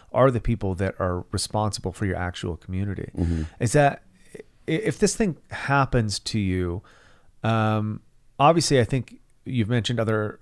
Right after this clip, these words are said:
Speaker 1: artists or something being canceled or having some kind of, like,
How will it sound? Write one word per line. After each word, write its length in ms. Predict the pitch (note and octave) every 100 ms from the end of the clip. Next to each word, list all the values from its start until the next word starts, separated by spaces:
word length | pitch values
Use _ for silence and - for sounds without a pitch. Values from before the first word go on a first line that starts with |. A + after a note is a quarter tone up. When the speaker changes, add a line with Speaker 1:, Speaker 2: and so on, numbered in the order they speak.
| -
Speaker 1:
artists 380 | G#2+ A2+ G#2 -
or 60 |
something 520 | A2 A2 A2 G#2 G2 -
being 180 | A2+ G#2
canceled 480 | F#2 G#2+ F#2+ G#2+ G2
or 320 | F#2+ F2+ -
having 340 | G2 G#2+ G2+ F#2
some 220 | - G2+
kind 240 | - G#2+
of, 100 | G2
like, 220 | F#2+ F#2